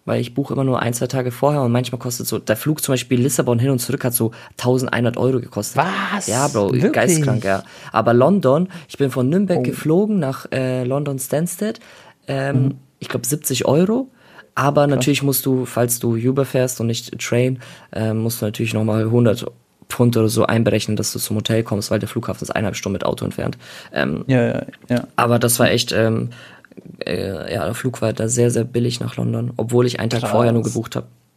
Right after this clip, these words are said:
Speaker 2: Aber krass, wie teuer dann Lissabon ist und so. Das ist ja echt teilweise geisteskrank, die Preise, gell?
Speaker 1: Ich hab auch für
Speaker 2: Wahnsinn.
Speaker 1: eine Nacht Hotel, obwohl ich, äh,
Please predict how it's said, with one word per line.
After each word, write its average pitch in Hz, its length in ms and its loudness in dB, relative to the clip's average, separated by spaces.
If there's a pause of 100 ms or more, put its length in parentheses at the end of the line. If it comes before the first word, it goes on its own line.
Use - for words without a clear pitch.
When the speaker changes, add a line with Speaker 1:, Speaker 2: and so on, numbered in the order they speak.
(380)
Speaker 2:
Aber 123 160 0
krass, - 240 0
wie 131 60 -4
teuer 131 220 4
dann 117 140 0
Lissabon 120 460 2
ist 117 120 -2
und 113 80 -4
so. 110 120 -4
Das 113 120 -4
ist - 40 -6
ja 113 80 -2
echt 113 140 -6
teilweise 120 340 0 (140)
geisteskrank, 117 480 -8 (280)
die 123 60 -4
Preise, 113 320 -6
gell? 127 140 0 (180)
Speaker 1:
Ich - 160 -4
hab 120 100 -4
auch 120 40 -4
für 120 200 0
Speaker 2:
Wahnsinn. - 60 0
Speaker 1:
eine 135 200 2
Nacht 135 260 0
Hotel, 139 320 4
obwohl 120 280 2
ich, 120 200 -4 (320)
äh, 117 300 2